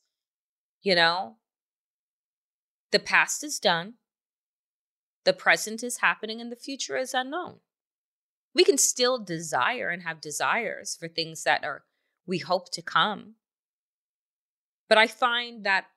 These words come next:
I prefer to manifest than hope, because manifesting to me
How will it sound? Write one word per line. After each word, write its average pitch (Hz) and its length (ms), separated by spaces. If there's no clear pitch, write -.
I 208 140
prefer 214 500
to 208 60
manifest 196 800
than 170 160
hope, 190 420
because 170 300
manifesting 170 800
to - 120
me 170 360